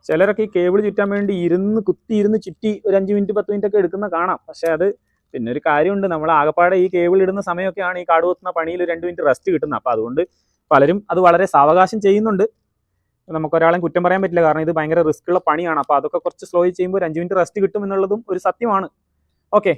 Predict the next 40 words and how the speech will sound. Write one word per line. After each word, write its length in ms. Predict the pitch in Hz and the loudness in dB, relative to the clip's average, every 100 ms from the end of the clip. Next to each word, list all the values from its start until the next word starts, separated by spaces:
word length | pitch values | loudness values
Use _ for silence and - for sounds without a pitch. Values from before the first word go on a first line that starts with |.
| - | -2
ഇതാ 120 | 190 170 - - | -2 -2 -4 -6
ഇത്രയായി. 340 | 208 185 185 254 _ | 0 2 0 -4 _
ഇതിങ്ങനെ 240 | 185 190 190 | -8 -6 -2
പിടിച്ചു, 220 | 180 156 269 _ _ _ | -4 -4 -8 _ _ _
നമ്മൾ 160 | 185 190 185 | -4 2 4
ഇത് 100 | 185 185 | 6 4
ഒരെണ്ണം 220 | 180 185 175 | 4 2 0
എടുത്ത് 140 | 160 | 0
ഈ 40 | 185 | -2
പിന്നിൻ്റെ 220 | 175 180 175 | -2 2 2
അകത്തേക്ക് 260 | 170 170 165 | 2 -2 0
ഇട്ടു, 140 | 220 262 _ _ _ _ _ _ - | -2 -2 _ _ _ _ _ _ -2
നേരെ 160 | 190 190 | 0 2
തിരിച്ചു, 240 | 185 165 240 240 190 | -2 -2 -4 -4 -6
അടുത്തത് 240 | 170 196 175 | -2 0 2
എടുത്ത് 160 | 160 180 | 0 -2
ഈ 20 | 175 | -2
പിന്നിനകത്തേക്ക് 460 | 175 175 170 170 | -2 -2 -2 -2
ഇട്ടു, 120 | 147 240 - _ _ - | 0 -2 -4 _ _ 2
ഈ 40 | 185 | 4
ഇടത് 160 | 180 180 | 4 4
കൈ 60 | 208 190 | 4 2
ഒന്ന് 100 | 185 180 | 0 -2
തിരിച്ചു 220 | 170 208 | -2 -2
കൊണ്ടുവന്നു, 260 | 180 175 226 - | -2 -2 -4 -2
ആ 20 | 170 | 0
ലോക്കും 300 | 170 180 226 220 | 2 2 -2 -2
ആ 40 | 180 - | -2 -2
പിന്നും 260 | 175 185 208 180 | -4 -4 -2 0
ഒരേപോലെ 320 | 175 185 180 | 0 2 0
വെച്ചു, 180 | 165 - 254 _ _ _ 165 | 0 -4 -12 _ _ _ -6
just 180 | - 214 208 180 - | -4 -6 -6 -8 -2
പ്രസ് 180 | 165 - | -2 2
ചെയ്ത് 140 | 185 | 2
കൊടുത്തു, 200 | 165 147 - - | 0 -2 -8 -2
ആ 40 | 160 | 4
ലോക്ക് 180 | 170 180 | 6 6
അതിൽ 80 | 165 | 4
നിന്ന് 120 | 170 | 4
വിട്ടു 180 | 151 - | 0 -2